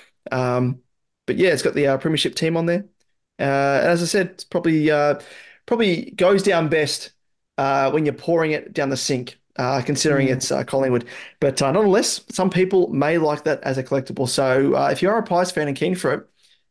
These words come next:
Speaker 1: hit me up because it'll be on Facebook Marketplace soon enough to try and, um, go to more of a suitable, uh, owner, uh, before I throw it up against a brick wall or pour it down the sink. Um, but with that, Liam, let's get, <laughs> there's no segue from that. I'm sorry.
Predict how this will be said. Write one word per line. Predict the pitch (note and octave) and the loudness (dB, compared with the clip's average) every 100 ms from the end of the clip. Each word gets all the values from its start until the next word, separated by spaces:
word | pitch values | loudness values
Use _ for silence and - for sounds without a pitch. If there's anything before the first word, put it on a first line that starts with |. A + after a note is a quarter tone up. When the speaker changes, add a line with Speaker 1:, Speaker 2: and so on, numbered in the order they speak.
| - | -6
Speaker 1:
hit | - | -2
me | F#3 | 0
up | G3 - | -2 -2
because | B2+ D3 | -2 0
it'll | D3+ | 2
be | D3+ | 2
on | F3+ E3+ D#3 | 2 2 0
Facebook | E3 D#3 D3+ | -2 -2 -2
Marketplace | D3 C#3+ - - C#3 C3+ | -2 -4 -4 -4 -2 -2
soon | D3 | 0
enough | C3+ C3+ C3 - | 0 0 -4 -8
to | C3 | -8
try | - C3+ C3 | -4 0 0
and, | C3+ | 2
um, | C#3 C#3 - - - A3+ - | 0 -2 -8 -20 -10 -10 -2
go | A#3 | 4
to | G#3+ F3+ | 4 4
more | F3 F3 E3 | 4 4 4
of | D3+ | 2
a | |
suitable, | C#3 - E3 D3 C3 A#2+ C3 - | 0 2 2 2 -2 -4 -6 -4
uh, | B2+ A#2+ - | -2 -2 0
owner, | C3 B2 A#2+ - - | 0 0 -2 -8 -10
uh, | C3+ A#2+ | -4 -2
before | C#3+ C3 C#3+ B2 | -2 0 0 2
I | |
throw | B2 D#3+ | 0 0
it | D3+ | 0
up | C3+ | 0
against | D3+ D#3+ | 0 -2
a | E3+ | -2
brick | E3 | -2
wall | F3 G#3 | 2 2
or | G#3 | 2
pour | G#3+ | 2
it | G#3+ | 2
down | G3+ | 2
the | F#3 | 0
sink. | A#3 C#3 - - - _ - | -2 -4 -8 -20 -20 _ -6
Um, | C3 C3+ C#3 - _ | -2 0 0 -2 _
but | D#3+ | -2
with | G3+ A3+ | 0 2
that, | G3 | 2
Liam, | E3+ D3 D3+ - _ _ _ - _ _ _ G3 | 0 0 -2 -10 _ _ _ -20 _ _ _ -2
let's | G#3 | 0
get, | G#3+ F3+ - - _ _ | 0 0 -2 -18 _ _
<laughs> | - - - - | -20 -20 -20 0
there's | F3 F3 | 0 4
no | A3+ | 2
segue | - F3+ E3+ D3 | 2 2 2 2
from | D#3 | 0
that. | C#3+ C#3 | 0 0
I'm | D3+ | 0
sorry. | C3+ D3+ C#3 C3+ | 0 2 2 0